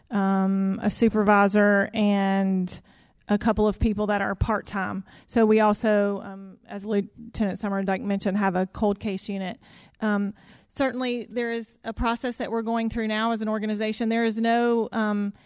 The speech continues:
standard in this country that says if you have, um, an investigative services group, how many detectives you need for a particular crime.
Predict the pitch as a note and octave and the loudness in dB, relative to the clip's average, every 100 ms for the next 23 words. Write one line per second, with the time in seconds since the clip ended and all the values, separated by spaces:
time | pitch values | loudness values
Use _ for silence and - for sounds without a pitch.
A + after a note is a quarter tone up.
0 | _ - A#3+ A#3 A#3 A#3 A3+ A3 A3 - | _ -6 -2 2 2 2 2 0 -2 -2
1 | A#3 A3 - A3 G#3 G#3 - A3 G#3 G#3 | -2 -2 -2 -2 -2 -4 -4 0 2 0
2 | G3 - - - _ - G#3+ G#3 G#3+ A3+ | -2 -8 -20 -20 _ -4 -4 -2 0 2
3 | G#3+ G#3 G3+ G3+ F#3+ F#3+ G#3 G3 G3 F#3+ | 2 2 2 0 -2 -4 -4 -2 -2 -2
4 | G3 G3 - - _ - G#3 G3+ G#3 G#3+ | -4 -6 -14 -20 _ -6 -4 -2 -2 -2
5 | A3 - G3+ G3 A3 G#3+ G#3 G#3 G#3+ G#3 | -4 -4 -6 -2 -2 -2 -4 -6 -2 -4
6 | G#3+ G#3+ G#3 F#3+ G#3 A3 G#3 G#3 G3+ G#3 | 0 0 0 -2 -4 -4 -2 -2 -2 -2
7 | G3+ G3 F#3+ F3+ - - - _ _ _ | -2 -2 -6 -10 -18 -20 -20 _ _ _
8 | _ _ _ _ A3 A3 F#3+ G#3+ A3 G3+ | _ _ _ _ -2 -2 -2 -4 -6 -4
9 | F#3+ F#3 - G#3+ F#3 G3 | -4 -6 -6 -6 -4 -8